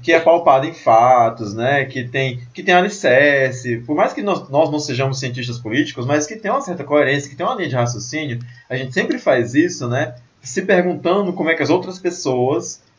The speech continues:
não conseguem chegar nesse ponto de raciocínio, é, básico, mas no fundinho do nosso coração a gente também sabe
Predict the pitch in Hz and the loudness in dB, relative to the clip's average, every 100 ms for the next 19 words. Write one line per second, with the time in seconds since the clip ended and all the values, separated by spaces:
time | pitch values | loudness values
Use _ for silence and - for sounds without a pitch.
0 | - 139 160 175 170 151 147 151 135 131 | -6 -4 -2 -4 -2 -2 -2 0 0 0
1 | 131 123 131 131 135 135 131 - 131 131 | -4 -6 -8 -4 -4 -4 -6 -8 -6 -6
2 | 127 120 117 113 107 107 107 131 170 139 | -6 -2 0 2 2 0 2 2 2 -2
3 | 123 104 - _ - 180 185 175 156 220 | -10 -12 -14 _ -2 -2 -2 -6 -10 -8
4 | 220 247 233 359 233 170 - 135 113 - | -8 -10 -6 -4 0 -2 0 -2 -2 -2
5 | 190 226 151 180 180 185 180 180 160 147 | -4 -2 -2 -4 -6 -8 -8 -4 0 2
6 | 156 156 | 0 -6